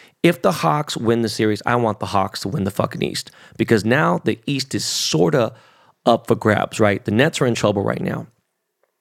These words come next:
You got Kyrie hurt. You got James Harden hurt. So now K D has to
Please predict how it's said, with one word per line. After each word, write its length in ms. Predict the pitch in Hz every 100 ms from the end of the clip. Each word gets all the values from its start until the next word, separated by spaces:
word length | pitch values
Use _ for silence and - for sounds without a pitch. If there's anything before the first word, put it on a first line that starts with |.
| _ _ -
You 80 | -
got 200 | 107 -
Kyrie 340 | - 135 147 135
hurt. 380 | 120 113 117 _ _ _
You 100 | -
got 140 | 104 98
James 280 | 117 123 -
Harden 300 | 110 110 110
hurt. 340 | 101 98 - _ - - -
So 120 | 110
now 220 | 113 107
K 400 | - - 143 147
D 400 | 120 120 110 107 _ _ - _ _
has 480 | - 120 117 120 -
to 300 | 117 107